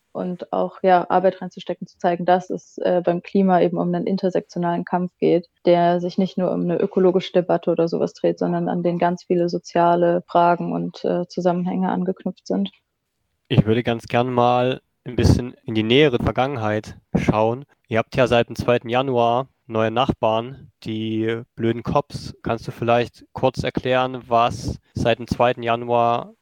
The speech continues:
Speaker 2: in und um Lützerath passiert ist und was jetzt am Wochenende gelaufen ist?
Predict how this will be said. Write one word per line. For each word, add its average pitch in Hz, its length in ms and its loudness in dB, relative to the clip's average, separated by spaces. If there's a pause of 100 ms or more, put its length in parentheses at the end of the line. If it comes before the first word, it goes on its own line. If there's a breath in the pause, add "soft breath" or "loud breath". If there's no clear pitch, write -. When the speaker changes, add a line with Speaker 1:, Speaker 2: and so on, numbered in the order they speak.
Speaker 2:
in 123 180 -6
und 123 140 -6
um 123 120 -8
Lützerath 120 640 0
passiert - 380 -2
ist - 120 -10
und 113 200 -12 (180)
was 117 260 0
jetzt - 200 -8
am 120 100 -10
Wochenende 113 800 -4
gelaufen 123 420 2
ist? 127 220 -10